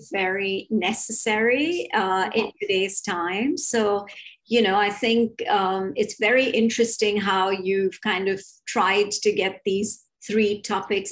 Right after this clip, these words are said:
Speaker 1: under one umbrella. So sorry. Yeah, just go ahead. Yeah.
Speaker 2: No, I mean, that's exactly what we were,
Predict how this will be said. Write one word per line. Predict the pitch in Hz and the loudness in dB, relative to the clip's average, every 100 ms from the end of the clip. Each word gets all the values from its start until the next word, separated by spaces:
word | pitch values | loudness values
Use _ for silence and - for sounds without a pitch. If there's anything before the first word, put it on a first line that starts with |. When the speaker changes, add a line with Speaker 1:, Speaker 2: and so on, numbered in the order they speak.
| - | -4
Speaker 1:
under | 208 202 196 | -2 2 2
one | 185 185 | 2 0
umbrella. | 180 180 180 175 - - - | -2 -2 0 0 -2 -4 -4
So | - 190 | -2 0
sorry. | - 202 165 - - - | 2 4 4 0 -6 -2
Yeah, | 202 - - | -2 -2 -2
just | 226 226 | -2 2
go | 214 | 2
ahead. | 202 214 147 - | 2 2 -2 0
Yeah. | 190 143 - _ 254 | 0 -2 -6 _ -4
Speaker 2:
No, | 277 311 | 0 0
I | 240 | 0
mean, | 247 247 226 | 0 -2 -2
that's | 226 240 | -4 -4
exactly | 233 226 214 214 220 | -6 -4 -4 -4 -6
what | 196 190 | -6 -8
we | 196 | -10
were, | 190 185 180 180 | -6 -4 -4 -4